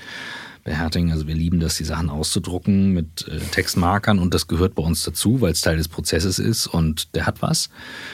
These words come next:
äh, da sag ich, das klingt wunderschön und romantisch und vielleicht ist das was. Ähm, so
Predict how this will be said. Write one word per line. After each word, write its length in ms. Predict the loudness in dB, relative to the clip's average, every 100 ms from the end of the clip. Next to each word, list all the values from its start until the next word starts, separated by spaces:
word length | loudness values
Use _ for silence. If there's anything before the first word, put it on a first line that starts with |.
| -10
äh, 180 | -2 2
da 80 | 2
sag 120 | 0
ich, 120 | -2
das 220 | -6 -8 -10 _ -20 -20 -20 -10
klingt 280 | -4 -4 -4 -2
wunderschön 720 | 0 2 2 2 4 2 0
und 420 | 0 0 -2 0
romantisch 540 | 0 2 0 0 -2 0
und 200 | 0 -2 -6
vielleicht 500 | -4 -2 0 -2 -4
ist 200 | -4 0
das 120 | 0
was. 280 | -2 -4 -6 -8 -14 -12 -10 0
Ähm, 300 | 2 4 2
so 160 | -2